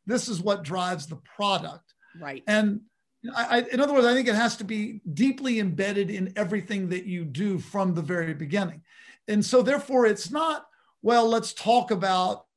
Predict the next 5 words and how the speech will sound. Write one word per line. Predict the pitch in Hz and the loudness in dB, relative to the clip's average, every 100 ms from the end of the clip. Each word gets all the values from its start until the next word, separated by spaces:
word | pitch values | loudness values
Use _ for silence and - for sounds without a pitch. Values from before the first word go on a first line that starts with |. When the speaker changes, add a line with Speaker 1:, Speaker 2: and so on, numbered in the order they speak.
| _ 370 _ _ _ _ _ | _ -20 _ _ _ _ _
Speaker 1:
purpose | - 226 226 175 | 2 2 2 -4
or | - | -2
integrity | 196 180 175 202 185 185 185 170 - _ _ | -4 -2 -2 -2 0 0 -2 -4 -12 _ _
versus | 147 160 247 240 - 170 | 0 6 8 6 0 -4
product." | - - 220 233 170 160 - | -8 0 2 2 -2 -6 -14